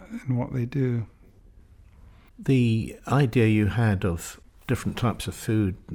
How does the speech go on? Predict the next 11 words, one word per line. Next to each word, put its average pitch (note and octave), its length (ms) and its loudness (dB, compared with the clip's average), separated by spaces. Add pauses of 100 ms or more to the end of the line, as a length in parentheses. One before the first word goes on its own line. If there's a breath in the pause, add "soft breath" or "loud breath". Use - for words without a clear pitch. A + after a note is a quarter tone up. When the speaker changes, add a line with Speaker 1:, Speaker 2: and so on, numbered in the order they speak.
(160)
Speaker 2:
next - 280 -2
to G2 80 -4
one F#2+ 160 2
another F#2+ 340 0
in F2 120 0
the F2+ 80 -4
supermarket, G#2+ 640 -4
Speaker 1:
Mm. C3 40 -4
Speaker 2:
that, A#2+ 200 0 (520 soft breath)
that A2+ 300 0
implies G#2+ 880 2